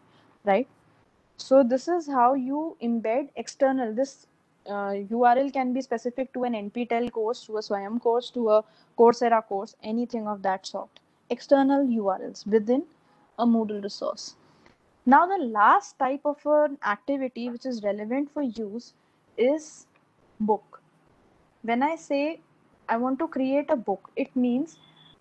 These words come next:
I'm giving the teacher the flexibility to create a custom book. Now, the teacher can upload certain content. It can be in subjects like, uh, you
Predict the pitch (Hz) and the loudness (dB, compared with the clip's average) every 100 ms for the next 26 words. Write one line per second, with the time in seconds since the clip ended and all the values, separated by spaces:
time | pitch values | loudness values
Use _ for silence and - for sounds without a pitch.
0 | _ 254 302 277 269 294 330 320 320 277 | _ 0 2 0 -2 -2 -4 -4 -2 -2
1 | 254 - 240 254 285 262 254 - 339 285 | -2 0 0 0 -2 -2 -4 -2 -2 0
2 | 240 220 233 269 330 320 269 254 247 269 | -2 -2 -6 -4 -4 -4 -4 0 2 4
3 | 302 311 233 - - 285 285 233 - - | 2 2 0 -2 2 2 4 0 -2 -2
4 | 233 254 294 277 254 302 320 320 311 233 | 2 2 0 -2 0 0 2 0 0 -4
5 | 233 247 254 302 311 294 285 311 302 254 | -2 -2 0 0 0 -2 -2 -4 -4 -4
6 | 240 240 254 262 - 247 247 269 269 233 | -4 -4 -4 -4 -4 -4 -4 -6 -4 -4
7 | 208 233 - 262 240 247 247 - 208 208 | -2 -4 -2 2 4 4 -2 -2 0 -2
8 | 214 | -6